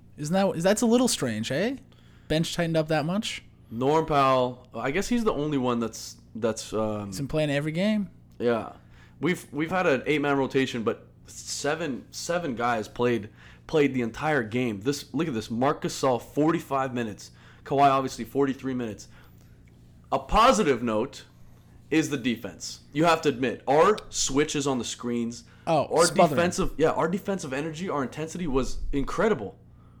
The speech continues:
Speaker 2: What do you think?
Speaker 1: I feel like they did not get many shots off, clean shots off. The, that's where I'll give Nick Nurse credit. And we all thought he was an offensive coach, but the way this team is playing defense in front of him is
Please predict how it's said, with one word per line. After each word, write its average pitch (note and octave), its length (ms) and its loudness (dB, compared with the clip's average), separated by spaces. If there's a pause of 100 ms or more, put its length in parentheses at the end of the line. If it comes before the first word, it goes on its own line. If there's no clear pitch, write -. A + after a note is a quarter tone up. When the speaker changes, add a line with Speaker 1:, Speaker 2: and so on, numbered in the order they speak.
Speaker 2:
What G#3+ 100 2
do A#3+ 60 4
you - 60 0
think? - 300 0 (180)
Speaker 1:
I C#3+ 80 0
feel D#3+ 220 -2
like C3+ 180 0
they C3 100 -2
did B2+ 120 -6
not A#2+ 340 0
get A2+ 140 -6
many A2 280 -6
shots - 380 -8
off, C#2 300 -12
clean C#3+ 180 -8
shots G#2 320 -10
off. - 300 -14
The, C#3 160 -10 (800)
that's F#3+ 240 6
where G3+ 100 10
I'll F3+ 100 10
give E3 160 4
Nick E3 200 4
Nurse D3 160 -2
credit. C#3+ 340 0 (320)
And D#3+ 100 -8
we D#3+ 120 -6
all G3 140 -2
thought F#3+ 180 -2
he D#3 40 -2
was C#3+ 120 -4
an C#3 80 -6
offensive C#3 480 -2
coach, G2 240 -10
but G#2+ 140 -12 (680)
the - 80 -6
way E3 140 8
this F#3 120 4
team - 140 0
is D#3+ 80 0
playing D#3 240 2
defense D#3+ 380 0
in B2+ 80 -8
front C3 180 -4
of A#2+ 60 -8
him A#2+ 100 -4
is A2 320 -6